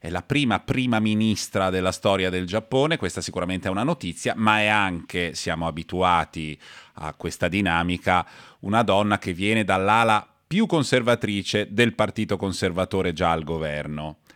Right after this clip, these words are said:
E infatti parla tanto di Giappone, parla tanto di immigrati, parla tanto di stranieri, di identità, di sangue, di terra, di cultura, di valori, eccetera, eccetera. Ma la cosa che stupisce è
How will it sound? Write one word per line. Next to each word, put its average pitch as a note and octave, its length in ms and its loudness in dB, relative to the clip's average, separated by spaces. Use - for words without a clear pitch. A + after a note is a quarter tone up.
E F#3+ 120 2
infatti F#2+ 840 -2
parla E2 400 -2
tanto G2 500 0
di F2 140 -4
Giappone, C3+ 680 4
parla E2 300 -4
tanto G2+ 440 0
di F2+ 140 -2
immigrati, B2 1000 0
parla F2 300 -2
tanto F#2+ 460 2
di F2+ 120 -2
stranieri, B2 800 2
di F#2 120 -2
identità, G#2+ 920 2
di F2+ 140 -6
sangue, A2+ 580 2
di D#2+ 160 -4
terra, A2 460 4
di F2 120 -6
cultura, G#2+ 760 0
di E2 120 -4
valori, A2 580 4
eccetera, G#2+ 640 2
eccetera. G2+ 460 0
Ma C#3+ 80 2
la F#3 100 4
cosa G#3 180 0
che F#3 120 0
stupisce G#3 680 0
è D3 360 2